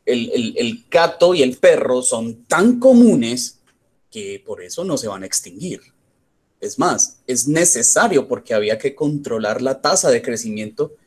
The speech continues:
porque se nos iban a volver, ahí sí, una plaga. Yo aquí en el cuarto tengo en la parte de arriba, eh, en el techo del apartamento, se la están peleando tres gatos, ¿sí? Y eso es horrible.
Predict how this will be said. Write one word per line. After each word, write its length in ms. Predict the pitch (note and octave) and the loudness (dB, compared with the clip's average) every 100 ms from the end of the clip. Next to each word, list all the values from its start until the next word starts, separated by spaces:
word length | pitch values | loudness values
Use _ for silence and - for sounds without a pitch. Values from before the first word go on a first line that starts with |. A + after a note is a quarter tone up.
| _ | _
porque 240 | - C#3 | -4 -2
se 120 | B2+ | -2
nos 160 | A2+ A2 | -4 -4
iban 200 | A2+ C3+ | -4 0
a 40 | |
volver, 480 | C#3+ A#2+ A2+ G#2 - _ _ - | 2 2 4 0 0 _ _ -4
ahí 220 | A#2+ C#3 | -2 -2
sí, 340 | - G#3+ A#3 _ | -2 -4 -6 _
una 220 | A#2+ A2 | -10 -6
plaga. 320 | E3+ C#3 - _ _ _ _ _ _ _ _ _ _ _ _ _ - _ _ | -6 -6 -10 _ _ _ _ _ _ _ _ _ _ _ _ _ -20 _ _
Yo 200 | C#3 C#3+ | 4 4
aquí 260 | D3+ D#3+ | 2 -4
en 80 | D#3 | -2
el 140 | D3+ D3+ | -2 0
cuarto 460 | D#3+ D#3 D#3 D3+ | 0 0 -2 -4
tengo 300 | D#3 D3 D3+ | -2 -4 -4
en 40 | C#3+ | -6
la 120 | - | -6
parte 280 | A#2 B2 D3+ | -8 -2 -2
de 80 | |
arriba, 580 | B2 A2 A2+ B2 D3+ D3+ - | 0 -2 -6 -4 -6 -10 -14
eh, 180 | G#2+ - _ _ | -16 -18 _ _
en 140 | A#2+ A2 | -14 -14
el 160 | G#2 | -14
techo 400 | - E3 F3 - | -4 -4 -4 -8
del 140 | A#2+ A2+ | -6 -6
apartamento, 640 | G2+ A2 A2+ G#2+ G#2 C#3 | -6 -10 -8 -6 -6 -6
se 100 | D3 | -4
la 60 | A#2+ | -4
están 240 | - A2 | -4 -6
peleando 480 | B2 C3 C3+ C#3+ C#3 | -4 -4 -2 -2 -2
tres 260 | D3 D3+ C#3+ | 0 0 0
gatos, 460 | D#3 - - - _ _ _ _ _ _ _ _ _ | -2 -4 -12 -16 _ _ _ _ _ _ _ _ _
¿sí? 360 | - A#2+ D3+ - _ _ - | -6 -4 -4 -8 _ _ -10
Y 120 | G#2+ | -8
eso 160 | G#2 | -4
es 80 | C#3 | 2
horrible. 540 | B2 C#3+ F3 C3+ G2+ | 4 4 0 -2 -4